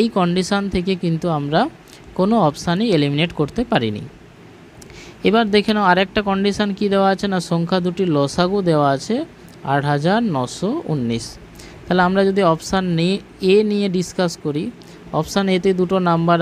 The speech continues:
আছে নশো তিরানব্বই আর সেভেন, তাহলে এদের লসাগু কত হবে?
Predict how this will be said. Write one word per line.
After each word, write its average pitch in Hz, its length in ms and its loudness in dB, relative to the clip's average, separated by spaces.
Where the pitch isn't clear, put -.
আছে 165 160 -6
নশো 143 260 -4
তিরানব্বই 147 760 -2
আর 180 80 2
সেভেন, 131 320 0
তাহলে 143 260 0
এদের 202 200 2
লসাগু 190 420 0
কত 190 140 -2
হবে? 190 180 -6